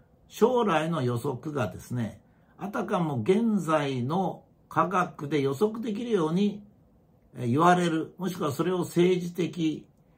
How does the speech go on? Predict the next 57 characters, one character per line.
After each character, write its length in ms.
も 80
し 80
く 100
は 100
自 120
分 220
の 160
立 260
場 140
の 160
強 280
化 120
の 140
た 140
め 140
に 160
使 300
う 160
と 80
い 80
う 20
人 140
が 60
多 120
い 60
ん 40
で 80
す 100
が、 180
ま 80
あ、 20
そ 140
う 20
い 40
う 40
人 140
が 320
い 80
る 100
の 120
は、 280
ま 200
あ、 140
人 160
間 140
社 120
会 160
だ 100
か 120
ら 160
別 220
に 100
僕 180
は 80
そ 100
れ 100
に 280